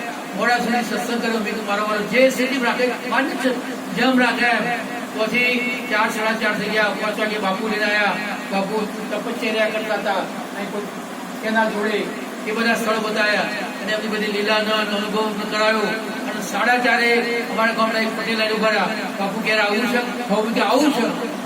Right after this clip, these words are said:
અને બેસી ગયો સાહેબ. પાંચ વાગે ગામમાં પહોંચી ગયો, ઉઠવાના ગામમાં બધા મહેમાનો મળી ગયા અને દર્શન થઈ ગયા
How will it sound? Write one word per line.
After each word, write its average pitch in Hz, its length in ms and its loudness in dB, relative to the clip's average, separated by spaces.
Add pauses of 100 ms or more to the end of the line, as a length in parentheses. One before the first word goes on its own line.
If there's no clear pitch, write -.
(140)
અને 226 120 0
બેસી 247 320 4
ગયો 269 220 6
સાહેબ. 247 340 4 (1000)
પાંચ 254 240 4
વાગે 262 220 6
ગામમાં 233 380 4
પહોંચી 254 220 4
ગયો, 247 160 6
ઉઠવાના 233 360 4
ગામમાં 226 500 4 (280)
બધા 269 580 4
મહેમાનો 233 380 4
મળી 220 240 2
ગયા 220 200 2
અને - 680 -4
દર્શન 247 340 2
થઈ 240 180 2
ગયા 247 220 4